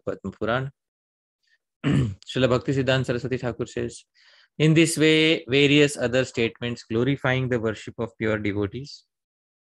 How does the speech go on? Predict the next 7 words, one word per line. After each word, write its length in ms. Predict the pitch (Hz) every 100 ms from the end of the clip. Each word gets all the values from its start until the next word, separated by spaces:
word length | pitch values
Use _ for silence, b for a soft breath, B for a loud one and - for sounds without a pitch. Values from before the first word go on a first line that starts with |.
| _ _
are 240 | 110 113 123
found 340 | 110 107 107
in 120 | 101
the 120 | 104 104
scriptures." 500 | 95 - - - - - - _ _ _ _ _ _ _ _ _ _ _
Now, 160 | 135 131
Srila 220 | 135 131